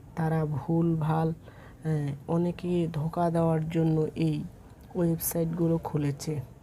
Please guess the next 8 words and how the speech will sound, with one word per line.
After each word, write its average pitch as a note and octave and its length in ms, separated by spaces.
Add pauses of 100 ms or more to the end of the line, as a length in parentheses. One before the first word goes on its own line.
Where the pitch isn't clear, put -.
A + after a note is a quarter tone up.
(440)
তো D#3 220 (120)
আপনারা F#3 420
আগে E3 400
অবশ্যই F3 880 (100)
আপনারা E3 580 (320)
সতর্কতা F3 840
অবলম্বন D#3 840
রেখে D#3+ 420